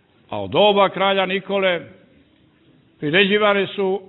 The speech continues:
i lijepe duhovne svečanosti za praznik Svetoga Save u svim crnogorskim školama. I da je t-,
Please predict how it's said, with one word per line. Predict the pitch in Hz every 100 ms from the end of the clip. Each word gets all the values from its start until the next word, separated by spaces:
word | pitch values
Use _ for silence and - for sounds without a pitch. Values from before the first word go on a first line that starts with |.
| - -
i | 170
lijepe | 185 220 220 202
duhovne | 160 196 175 196 185 175 151
svečanosti | 180 190 190 180 160 - 175 165 143 - _ _ _ _ -
za | 139 127
praznik | 160 190 185 170 165 -
Svetoga | 170 175 170 160
Save | - 165 175 170 156
u | 139
svim | - 214 220 151
crnogorskim | 214 208 196 180 - 170
školama. | 131 - 202 180 135 85 - _ _ _ _ _ _ _ _ _ _ _ _ -
I | 190
da | 233
je | 220
t-, | -